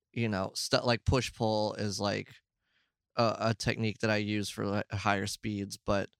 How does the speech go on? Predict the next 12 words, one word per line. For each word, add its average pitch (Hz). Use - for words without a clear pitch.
um, 98
having 139
to 120
slow 127
it 131
down 113
and, 117
like, 98
the 110
mechanics 107
of 120
it, 147